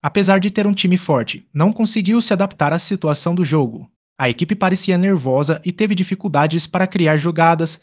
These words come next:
enfrentando a intensa pressão do Bragantino. Um. Faltas cometidas. O São Paulo cometeu várias faltas, prejudicando seu desempenho. Dois. Falta de criatividade.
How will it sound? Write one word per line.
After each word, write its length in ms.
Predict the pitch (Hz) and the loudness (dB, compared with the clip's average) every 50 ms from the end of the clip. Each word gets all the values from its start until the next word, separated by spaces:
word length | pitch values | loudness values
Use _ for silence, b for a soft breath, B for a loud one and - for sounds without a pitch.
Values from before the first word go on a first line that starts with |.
| _ | _
enfrentando 600 | - 170 160 - - 240 226 - - 185 196 202 | -2 -2 -2 0 0 0 2 2 2 2 2 2
a 40 | 196 | 2
intensa 380 | 180 180 - 151 175 - - 185 | 0 0 0 0 0 0 -2 -2
pressão 340 | - 208 202 196 - 185 | -2 -2 -2 0 0 2
do 100 | 185 190 | 2 2
Bragantino. 840 | 170 185 190 196 185 175 151 135 - - - 135 113 92 92 - - - _ _ _ _ _ - | 2 2 2 2 2 0 -2 -2 -2 -2 -2 -2 -2 -4 -8 -10 -14 -20 _ _ _ _ _ 2
Um. 240 | 156 135 123 120 120 - _ _ _ _ _ _ | 2 4 4 2 0 -4 _ _ _ _ _ _
Faltas 320 | - 180 190 196 214 - | 2 2 4 2 0 0
cometidas. 760 | - - 214 214 202 190 - 165 151 139 131 127 - - - _ | 0 0 2 2 2 2 2 2 0 0 0 -4 -6 -8 -10 _
O 60 | - 151 | -6 -4
São 220 | - - 202 202 | -2 0 0 0
Paulo 320 | 196 - 180 175 180 180 | 2 2 2 4 4 2
cometeu 420 | 175 - 196 196 196 190 - 185 175 | 0 0 2 2 2 2 2 2 2
várias 400 | 131 123 147 170 180 190 185 - | 2 2 2 4 4 2 0 0
faltas, 500 | - - 165 165 165 160 170 165 - - - _ _ | 0 2 2 2 2 0 -2 -2 -2 -4 -8 _ _
prejudicando 640 | 196 220 214 226 196 202 196 202 185 175 160 147 | 0 0 2 2 2 0 0 0 0 0 0 0
seu 200 | - - 160 151 | 0 0 0 0
desempenho. 640 | 143 165 170 185 175 - 156 123 110 104 - 127 - - _ _ _ _ _ | 0 0 0 0 0 0 0 -2 -2 -2 -6 -8 -10 -14 _ _ _ _ _
Dois. 420 | 185 175 135 120 107 - - - _ _ _ _ _ _ | 2 4 4 4 2 0 -4 -8 _ _ _ _ _ _
Falta 240 | - 190 208 - 202 | 2 2 2 2 2
de 100 | 175 180 | 0 0
criatividade. 800 | 175 160 180 175 175 - 196 180 214 165 151 143 139 131 131 139 | 0 2 0 0 2 2 0 0 2 4 4 2 2 0 -2 -8